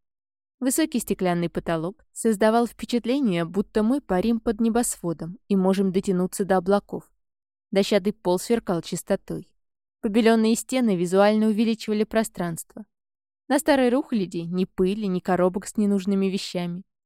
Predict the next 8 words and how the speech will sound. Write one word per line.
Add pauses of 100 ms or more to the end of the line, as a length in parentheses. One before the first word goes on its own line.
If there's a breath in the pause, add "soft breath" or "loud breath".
(220)
Только
пустота
и
золотистые
лучи
солнца, (300)
пронизывающие
воздух.